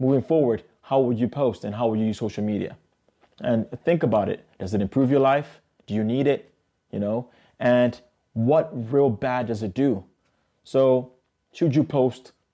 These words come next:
less or more now? Or does life just go on? However you feel,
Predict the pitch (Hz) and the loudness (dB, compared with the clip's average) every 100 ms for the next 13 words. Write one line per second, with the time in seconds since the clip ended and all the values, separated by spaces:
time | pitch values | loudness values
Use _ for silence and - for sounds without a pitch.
0 | - 117 131 135 - 117 120 135 143 143 | -8 -2 -2 -2 -4 0 2 2 0 -2
1 | 170 202 - _ _ _ _ - 131 180 | -4 -8 -16 _ _ _ _ -8 0 0
2 | 151 139 143 135 127 - 120 95 92 - | 2 2 0 2 -2 0 0 -2 -8 -16
3 | _ _ _ _ - 120 170 180 185 - | _ _ _ _ -4 0 2 4 2 2
4 | 262 240 139 87 | 0 2 2 -2